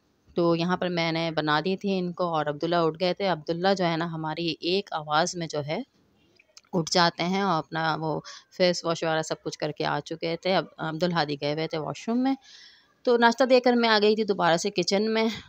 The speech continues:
तो यहाँ पर जो है ना मैं, अ, फ्रोज़न पराठे मैंने इन लोगों के लिए बनाए थे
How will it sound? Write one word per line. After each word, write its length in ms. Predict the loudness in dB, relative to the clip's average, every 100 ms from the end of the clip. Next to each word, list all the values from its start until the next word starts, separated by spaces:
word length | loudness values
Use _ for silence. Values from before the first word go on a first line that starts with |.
| _ -8
तो 240 | -4 -2
यहाँ 400 | 0 0 2 0 2
पर 180 | 0
जो 140 | 0 0
है 200 | -2 -4
ना 140 | -4
मैं, 340 | -2 -2 -2 -4
अ, 640 | -8 -18 _ -6 -2 -2
फ्रोज़न 420 | 0 -2 0 -2
पराठे 320 | -2 -4 -2
मैंने 180 | -4 -2
इन 60 | -4
लोगों 200 | -4 -4
के 100 | -2
लिए 100 | -2
बनाए 360 | -2 -2 -2
थे 160 | -2